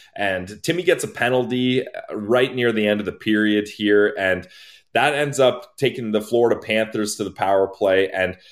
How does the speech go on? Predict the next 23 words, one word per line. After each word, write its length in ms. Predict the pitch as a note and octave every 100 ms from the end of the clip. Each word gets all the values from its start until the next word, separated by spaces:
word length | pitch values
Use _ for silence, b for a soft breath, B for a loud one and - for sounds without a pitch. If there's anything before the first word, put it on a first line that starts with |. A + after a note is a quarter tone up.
| b b _ _ _
this 320 | C#3+ G3 A#3
was 160 | G#3 C#3
one, 500 | C#3 C3+ C3+ C3+ A#2+
their 420 | A#2+ A2+ A2+ G#2+
first 300 | - C3 - -
goal 240 | A2+ A2+
in 40 |
the 60 | G2+
second 400 | - G#2 G#2 G2+
period. 300 | G#2 G2 G2
Reinhart 560 | A#2+ C#3 C3+ C3+ B2+ -
passed 320 | C#3+ C#3+ -
back 200 | B2 A2+
to 40 | -
Forsling, 480 | A2 G#2+ G#2+ G#2+
his 220 | G#2+ B2 -
slap 240 | A2+ G#2
shot 240 | G#2+ G2+
deflects 500 | G2+ - - A2 G#2+
off 240 | G#2 G2 -
traffic 440 | G2 F#2 - G2
and 180 | F2 E2+
in, 340 | G2+ G2 F#2